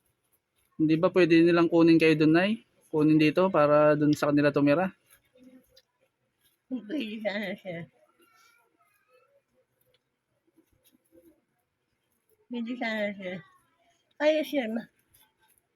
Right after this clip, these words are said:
Speaker 2: magsalita rin. Kasi kami, nakikita namin yung kalagayan dito.
Speaker 1: Hmm.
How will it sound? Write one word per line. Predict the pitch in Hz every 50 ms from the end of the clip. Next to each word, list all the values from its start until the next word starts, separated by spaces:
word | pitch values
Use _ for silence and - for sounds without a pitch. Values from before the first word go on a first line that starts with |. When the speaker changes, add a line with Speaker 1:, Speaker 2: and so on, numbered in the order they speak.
| _ _ _
Speaker 2:
magsalita | - 202 226 - - 226 220 214 196 - _ - - - _ -
rin. | 165 185 202 208 170 - _ _ _ _ _ _ _ _ _ _ _ 285 247 _ _ _ _ _
Kasi | - 220 262 254
kami, | 233 208 196 202 226 226 214
nakikita | 214 214 196 - 233 233 - _ _ _ - 160 151 - - -
namin | 131 135 156 170 156 165 175
yung | 180 170 - _ _ _ _ _ _ _ _ _ _ _ - 320 - _
kalagayan | 214 196 190 170 165 170 160 156 147 156 160 151 151 151 151
dito. | 139 131 131 156 180 170 147 139 - _ _ - _
Speaker 1:
Hmm. | - 135 127 123 123 123 123 127